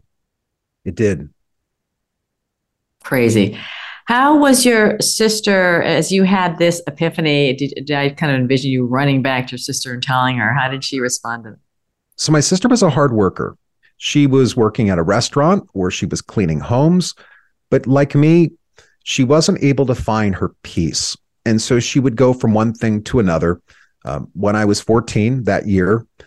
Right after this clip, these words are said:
Speaker 1: where I couldn't say to my sister, "Hey, let's come read Forbes magazines," my sister, unfortunately, uh, she got involved with a pretty bad gang. Uh, and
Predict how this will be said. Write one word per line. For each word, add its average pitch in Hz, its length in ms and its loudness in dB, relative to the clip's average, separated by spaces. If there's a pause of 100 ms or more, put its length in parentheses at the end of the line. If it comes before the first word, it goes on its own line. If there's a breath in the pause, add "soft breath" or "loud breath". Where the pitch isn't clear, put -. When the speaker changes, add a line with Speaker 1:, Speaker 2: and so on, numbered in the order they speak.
(160 soft breath)
Speaker 1:
where 85 200 0
I 87 60 0
couldn't 90 400 -2
say 92 260 -2
to 87 80 0
my 80 100 -2
sister, - 300 -4
"Hey, 85 200 0
let's 85 200 -2
come 85 260 -2
read 82 240 0
Forbes 95 300 -4
magazines," 78 600 -4
my 82 100 -2
sister, 95 400 -2
unfortunately, 82 760 -2 (480 soft breath)
uh, 73 140 -4
she - 160 -4
got 123 140 2
involved 101 400 2
with 85 80 0
a - 40 -2
pretty 110 220 -4
bad 85 320 -2
gang. 73 420 -4 (480)
Uh, 69 300 -10
and 85 480 -4